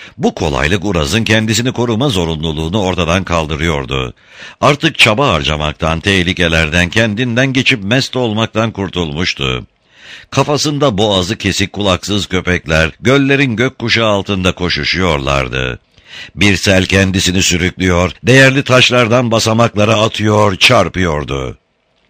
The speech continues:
Son bir sarsıntı Uraz'ı kayığından dışarı fırlattı.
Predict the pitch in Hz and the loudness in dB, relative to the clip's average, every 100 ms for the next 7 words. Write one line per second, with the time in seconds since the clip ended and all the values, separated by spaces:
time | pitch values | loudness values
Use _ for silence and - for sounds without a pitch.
0 | _ _ _ _ _ - - 214 196 87 | _ _ _ _ _ -4 2 2 2 0
1 | 76 90 82 - 98 131 135 123 117 - | 0 0 0 0 0 0 2 2 2 2
2 | 127 139 135 123 135 110 104 92 82 87 | 2 4 2 2 2 2 2 2 0 -2
3 | 78 71 69 69 - 65 | -4 -2 -2 -4 -4 -6